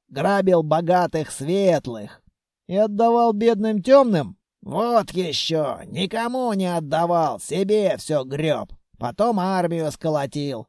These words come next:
и завоевал герцогство. Но по старой памяти продолжал грабить, уже не разбирая цвета. Только после женитьбы остепенился. Жаль, его потомки не смогли земли удержать.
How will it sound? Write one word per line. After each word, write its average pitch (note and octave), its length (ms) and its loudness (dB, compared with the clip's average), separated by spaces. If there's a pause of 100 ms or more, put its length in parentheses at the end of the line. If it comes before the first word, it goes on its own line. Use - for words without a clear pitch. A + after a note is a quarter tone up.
и - 100 -16
завоевал C#3 640 0
герцогство. B2+ 1000 -6 (240)
Но D3+ 180 -6
по F#3+ 180 -4
старой A3 480 4
памяти G3+ 580 -2
продолжал F3 760 0
грабить, E3+ 680 0
уже F3+ 320 -2
не F#3 160 0
разбирая D#3+ 800 -2
цвета. C3 720 -4 (260)
Только A#3 380 0
после A3+ 500 0
женитьбы G#3 640 0
остепенился. D#3 1300 -4 (340)
Жаль, A3 540 0
его C#3+ 320 2
потомки F#3+ 560 0
не F#3 200 -2
смогли F3+ 680 2
земли C#3 500 0
удержать. C3+ 840 -2